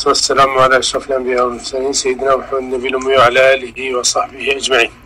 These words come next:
آه، الحج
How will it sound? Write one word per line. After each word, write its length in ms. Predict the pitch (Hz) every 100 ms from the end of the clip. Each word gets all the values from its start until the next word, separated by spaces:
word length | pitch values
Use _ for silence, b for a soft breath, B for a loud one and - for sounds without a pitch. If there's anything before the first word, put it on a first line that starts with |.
| - - - - - - - - - - - B B B B B B - - - - - - 175
آه، 500 | 156 147 147 185 160
الحج 540 | 127 - 170 - -